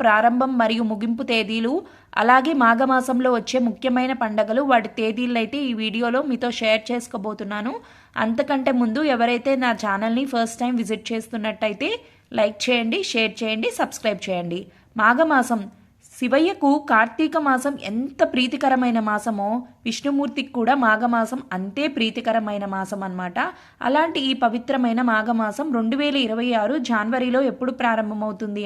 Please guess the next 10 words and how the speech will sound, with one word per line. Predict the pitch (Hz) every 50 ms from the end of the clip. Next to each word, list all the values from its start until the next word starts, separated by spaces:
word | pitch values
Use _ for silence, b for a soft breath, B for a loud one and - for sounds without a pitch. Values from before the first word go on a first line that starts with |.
| 190
అంటే | 185 180 185 233 285 415 440 B B B B B B - 185 214
జనవరి | 226 214 226 247 269 294 269 254 247 294 - - -
పంతొమ్మిది | 226 220 226 269 269 247 220 196 190 240 311 392 440 B B B B B - -
సోమవారంతో | 247 240 247 269 294 294 294 277 262 269 254 240 262 240 220
అయితే | 208 - 262 285 277 -
ప్రారంభమవుతుంది. | 320 202 202 220 226 247 233 226 220 208 196 214 196 190 190 254 320 440 440 B B B B - 226 233
ఎప్పుడు | 233 - 349 370 330 294
ముగుస్తుంది | 254 233 262 254 - - 285 269 254 254 262 254 233
అంటే | 196 180 175 202 220 247 359 453 - - _ _ _ _ _ _ _ _ _ _ _ _ _ _ _ _ _ _ _ _ _ _ _ _ _ _ _ 247
ఫిబ్రవరి | 247 214 208 277 311 294 277 247 226 269